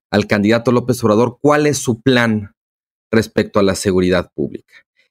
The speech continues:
Y lo que López Obrador describe de lo que da cuenta el cable de Wikileaks es exactamente lo que hizo en dos mil dieciocho. Es decir, López Obrador tenía una idea o un plan que no fue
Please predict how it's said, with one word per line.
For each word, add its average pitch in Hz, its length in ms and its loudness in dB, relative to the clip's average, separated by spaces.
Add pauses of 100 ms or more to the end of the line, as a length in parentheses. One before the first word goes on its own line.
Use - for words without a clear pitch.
(160)
Y 160 120 4
lo 156 180 2
que 143 140 0
López 196 420 0
Obrador 135 480 2
describe 131 920 0 (120)
de 104 120 0
lo 98 120 0
que 107 120 0
da 123 160 0
cuenta 135 280 0
el 104 120 0
cable 120 260 0
de 101 80 2
Wikileaks 92 580 -2 (200)
es 143 180 0
exactamente 147 640 0
lo 101 200 0
que 98 100 2
hizo 123 320 -2
en 90 80 -2
dos 82 180 -4
mil 90 160 -2
dieciocho. - 520 -6 (540)
Es 117 100 2
decir, 123 380 0 (200)
López 143 400 2
Obrador 131 420 0
tenía 139 540 2
una 117 240 2
idea 104 540 0
o 107 100 0
un 120 240 0
plan 107 460 -2 (400)
que 123 140 2
no 135 200 2
fue 160 640 -2